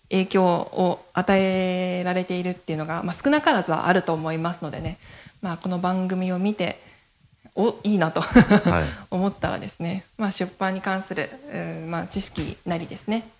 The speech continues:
Speaker 1: まあ、ビジネスを加速させるノウハウっていうのをね、あの、一緒に学んで、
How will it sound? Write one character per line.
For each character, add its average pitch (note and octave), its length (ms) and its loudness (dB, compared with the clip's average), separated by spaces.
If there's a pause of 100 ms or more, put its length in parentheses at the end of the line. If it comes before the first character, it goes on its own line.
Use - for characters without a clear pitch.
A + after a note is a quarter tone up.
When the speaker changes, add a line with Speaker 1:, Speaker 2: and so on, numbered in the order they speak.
(580)
Speaker 1:
ま G3+ 80 -4
あ、 F#3+ 40 -2
ビ F#3+ 80 0
ジ E3+ 100 -4
ネ E3 80 -4
ス E3 120 -8
を - 140 -8
加 F3 120 -12
速 - 220 -8
さ F#3+ 140 -8
せ G#3 100 -6
る G3+ 100 -2
ノ G3 140 0
ウ - 20 0
ハ G3 120 -2
ウ - 20 -6
っ - 40 -8
て - 140 -14
い E3 40 -8
う - 20 -12
の F3+ 80 -8
を - 40 -8
ね、 E3+ 160 -6 (680)
あ F3 140 0
の、 D#3+ 240 -4
一 - 140 4
緒 F3 60 -2
に F3 100 -4
学 E3+ 220 0
ん E3+ 120 0
で、 E3+ 220 -2